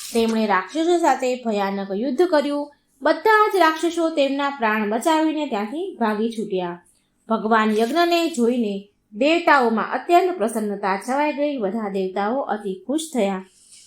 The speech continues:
દેવતાઓએ ઇન્દ્ર પદ પર, ઇન્દ્ર પદ સ્વીકારવાની પ્રાર્થના કરી યજ્ઞદેવને. તેમણે કહ્યું કે, "હે ભગવાન,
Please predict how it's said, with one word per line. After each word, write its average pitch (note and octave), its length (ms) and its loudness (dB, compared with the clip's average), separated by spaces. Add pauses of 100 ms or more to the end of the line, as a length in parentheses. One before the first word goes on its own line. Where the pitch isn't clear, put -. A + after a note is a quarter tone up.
(140)
દેવતાઓએ G4+ 840 4
ઇન્દ્ર E4 260 0 (420)
પદ D#4 360 4
પર, D4+ 220 4 (500)
ઇન્દ્ર E4+ 240 2 (160)
પદ E4+ 180 4
સ્વીકારવાની D#4+ 800 2
પ્રાર્થના C#4 560 0
કરી G3 280 0 (460)
યજ્ઞદેવને. A3+ 840 0 (680)
તેમણે G4+ 400 4
કહ્યું D#4+ 260 4
કે, D4 140 2
"હે D#4 340 0
ભગવાન, F#3+ 440 -2